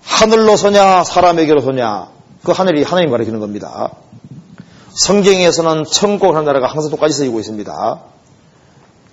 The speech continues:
그 다음 이 페이지 한번 봅시다. 이 페이지 보시면요.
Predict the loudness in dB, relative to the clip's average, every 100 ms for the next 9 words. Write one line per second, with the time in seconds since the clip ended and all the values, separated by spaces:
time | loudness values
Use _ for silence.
0 | _ -18 -10 -10 -10 -6 2 2 2 -2
1 | -2 -2 -4 -8 -12 -10 -6 -4 -2 -2
2 | -4 -4 -6 -6 -6